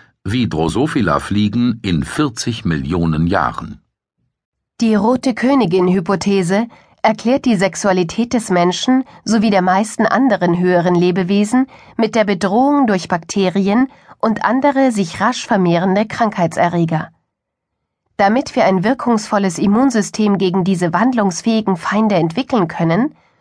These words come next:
Speaker 2: muss Sex sein. Männer sind also weiter nichts als eine biologische Krankenversicherung,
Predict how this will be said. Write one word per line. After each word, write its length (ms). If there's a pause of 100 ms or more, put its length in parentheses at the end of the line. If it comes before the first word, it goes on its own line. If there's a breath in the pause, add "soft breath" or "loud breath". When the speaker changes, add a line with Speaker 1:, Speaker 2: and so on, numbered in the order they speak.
(180 soft breath)
Speaker 2:
muss 500
Sex 640
sein. 380 (960)
Männer 380
sind 200
also 280
weiter 320
nichts 480 (340 soft breath)
als 180
eine 220
biologische 720
Krankenversicherung, 1200